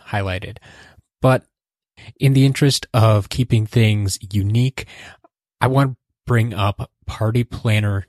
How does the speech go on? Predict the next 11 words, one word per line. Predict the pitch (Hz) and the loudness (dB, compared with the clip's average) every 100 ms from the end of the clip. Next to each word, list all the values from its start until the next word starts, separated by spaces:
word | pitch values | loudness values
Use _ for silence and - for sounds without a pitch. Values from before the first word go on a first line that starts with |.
| - | -8
Nishi. | 101 101 98 87 101 - _ _ _ _ _ - | -4 -4 -4 -8 -10 -16 _ _ _ _ _ -10
She | - | -4
was, | 113 104 107 - 131 _ - | -2 -4 -6 -16 -20 _ -10
I | 110 | -6
think, | - 202 | -4 -2
the | - 110 | 0 0
last | 98 107 120 135 - | 0 0 2 0 -4
hero | - 127 113 101 | -2 0 2 0
that | 101 98 | -2 -6
was | 101 113 | -4 -4
revealed, | 98 117 110 95 | -2 0 0 0